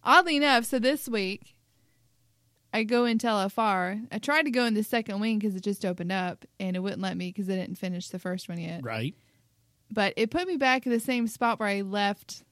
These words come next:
Speaker 1: last week, so that's actually nice.
Speaker 2: Oh, that's cool.
Speaker 1: So I was able to do the, uh, whatever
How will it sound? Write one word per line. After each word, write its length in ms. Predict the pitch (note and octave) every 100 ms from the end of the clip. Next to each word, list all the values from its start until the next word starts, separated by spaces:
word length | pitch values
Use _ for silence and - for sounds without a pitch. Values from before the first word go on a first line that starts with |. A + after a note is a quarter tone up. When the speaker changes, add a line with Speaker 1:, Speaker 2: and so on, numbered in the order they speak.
| -
Speaker 1:
last 380 | G3 G3 G3+ -
week, 320 | E3+ - - -
so 140 | A3
that's 140 | G#3+
actually 280 | G#3 F#3 F#3+
nice. 360 | E3+ D#3+ G3+ -
Speaker 2:
Oh, 40 | C4+
that's 140 | C#4
cool. 220 | C3 A2+ - _ _
Speaker 1:
So 60 | -
I 20 |
was 100 | G3+
able 240 | G3+ F#3+
to 100 | F#3
do 300 | F#3 F#3 F3+ F3+
the, 460 | F3+ F3 E3+ F3 - _ _ _ _ _ _ _ _ _ _ _ -
uh, 460 | E3+ E3+ F3 F3+ F#3
whatever 680 | G3+ B3 A#3+ A3+ A3 G#3+